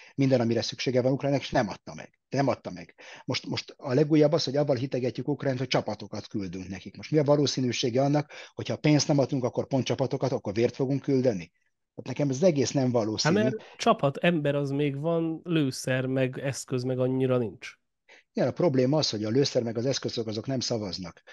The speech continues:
Speaker 1: Viszont, eh, annyi még maradt az európai demokráciából, hogy, eh, de a politikusok kétszer meggondolják, mielőtt, eh, mielőtt elküldenek európai csapatokat Ukrajnába harcolni, eh,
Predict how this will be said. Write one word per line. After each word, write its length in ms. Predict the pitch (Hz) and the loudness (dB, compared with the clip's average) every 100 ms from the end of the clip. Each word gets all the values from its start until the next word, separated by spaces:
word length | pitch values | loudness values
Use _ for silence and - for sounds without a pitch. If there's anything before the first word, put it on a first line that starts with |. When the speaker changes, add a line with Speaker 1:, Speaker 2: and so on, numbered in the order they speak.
| - - | -20 -16
Speaker 1:
Viszont, 480 | - - 110 101 - | -6 -4 -4 -6 -6
eh, 120 | 117 98 - | -6 -6 -10
annyi 220 | - 127 | -4 0
még 140 | 120 113 | 0 2
maradt 300 | 139 127 127 | 2 2 0
az 100 | 117 | -2
európai 440 | 107 110 101 107 | -2 -4 -2 -4
demokráciából, 880 | 104 110 101 127 110 - 107 98 110 | -2 -4 -4 -6 -6 -6 -6 -4 -8
hogy, 320 | 92 107 95 | -6 -8 -6
eh, 120 | 104 101 - - | -8 -8 -16 -8
de 100 | 117 | -6
a 40 | |
politikusok 540 | 120 120 117 - 110 117 | -2 -4 -4 -6 -8 -4
kétszer 340 | 131 - 90 | -4 -2 -4
meggondolják, 680 | 98 95 98 98 95 92 - | -4 -6 -8 -8 -8 -10 -8
mielőtt, 440 | 101 95 92 _ | -8 -8 -12 _
eh, 180 | 104 90 - - - | -10 -10 -12 -20 -18
mielőtt 380 | - 107 101 - | -10 -6 -6 -4
elküldenek 520 | 113 107 101 110 101 | -4 -4 -6 -4 -4
európai 420 | 120 107 101 107 | -2 -2 -4 -6
csapatokat 560 | 98 120 107 110 - 104 | -4 -6 -6 -8 -10 -8
Ukrajnába 500 | 117 117 101 101 101 | -6 -6 -6 -6 -6
harcolni, 640 | 110 104 - 120 110 127 139 - - - | -6 -8 -4 -4 -2 -2 -4 -12 -16 -18
eh, 120 | - | -6